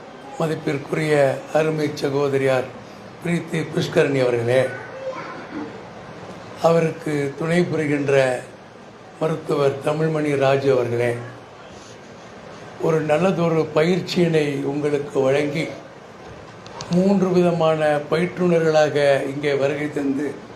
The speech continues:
சிறப்பித்திருக்கக்கூடிய அருமை நண்பர் ஸ்ரீதர் அவர்களே, அருமை நண்பர் சத்யநாராயண அவர்களே, அவருக்கு துணையாக இருந்த அம்மையார் ஸ்ரீதேவி அவர்களே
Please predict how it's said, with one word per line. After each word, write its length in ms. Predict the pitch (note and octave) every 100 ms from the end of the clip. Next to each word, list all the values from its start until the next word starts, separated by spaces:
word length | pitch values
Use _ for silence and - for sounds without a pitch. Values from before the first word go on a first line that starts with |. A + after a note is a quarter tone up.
| - - - - - -
சிறப்பித்திருக்கக்கூடிய 1200 | - F3+ F#3 F#3+ F3+ F3 D#3 D#3+ - D3+ C#3+ C#3 C3+ C3 B2 C3 - - - - -
அருமை 300 | D#3 E3+ E3 D3+ C#3+
நண்பர் 400 | C#3+ C#3 C#3 -
ஸ்ரீதர் 440 | - E3 D#3 C#3
அவர்களே, 360 | C3 A#2+ B2 B2+ B2+ - - - - - - - - - - - - - - -
அருமை 260 | F3 E3+ D3+ C#3+
நண்பர் 360 | C#3+ C#3 C3+
சத்யநாராயண 680 | D3+ C#3 E3 D3+ C3+ C3 B2+ A#2+
அவர்களே, 420 | A#2+ A#2 A#2 A#2+ A#2+ - - - - - - - - D#3
அவருக்கு 420 | D#3+ D#3 D#3+ D#3 D3
துணையாக 360 | D#3+ E3 D#3 C#3+
இருந்த 300 | C#3 C3+ C3 B2+
அம்மையார் 460 | B2+ C#3 C3 B2 A#2+ - -
ஸ்ரீதேவி 500 | - E3+ D#3+ D3 C3 B2+
அவர்களே 380 | A#2+ A#2 A#2